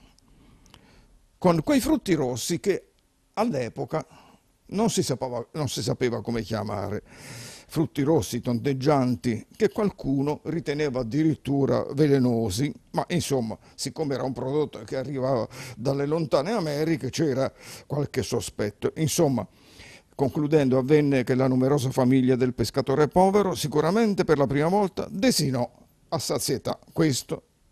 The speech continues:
è assolutamente indubitabile. Ma ciò che risultò più gratificante fu la delizia dei palati perché, senza saperlo,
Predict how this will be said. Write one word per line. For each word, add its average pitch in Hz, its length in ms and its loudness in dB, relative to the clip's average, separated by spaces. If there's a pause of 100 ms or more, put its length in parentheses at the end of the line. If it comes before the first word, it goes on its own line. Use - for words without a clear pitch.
(140)
è 147 200 2
assolutamente 113 880 -4
indubitabile. 120 960 0 (560)
Ma 220 60 0
ciò 240 140 4
che 247 100 6
risultò 208 420 6
più 180 140 2
gratificante 175 760 4
fu - 120 0
la 147 100 8
delizia 160 440 4
dei 147 140 4
palati 151 400 4
perché, 165 500 2
senza 247 420 2
saperlo, 190 680 0